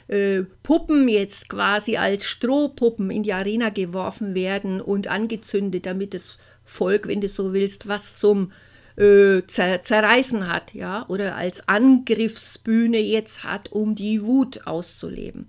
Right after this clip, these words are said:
Aber ich darf euch warnen, Wut ist ein schlechter Ratgeber auch hier, weil Wut dich in einer Frequenz hält, die unter zweihundert Hertz ist. So, zweiter Punkt ist,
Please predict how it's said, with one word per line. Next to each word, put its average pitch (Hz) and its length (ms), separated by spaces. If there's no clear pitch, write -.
Aber 202 200
ich 220 160
darf 233 300
euch 311 280
warnen, 240 600
Wut 339 340
ist - 200
ein 247 60
schlechter 262 520
Ratgeber 247 580
auch - 200
hier, 233 340
weil 208 600
Wut 254 640
dich 320 420
in 240 160
einer 220 300
Frequenz 208 840
hält, 226 480
die 240 100
unter 233 280
zweihundert 202 580
Hertz - 360
ist. - 300
So, 214 260
zweiter 330 560
Punkt 233 400
ist, - 460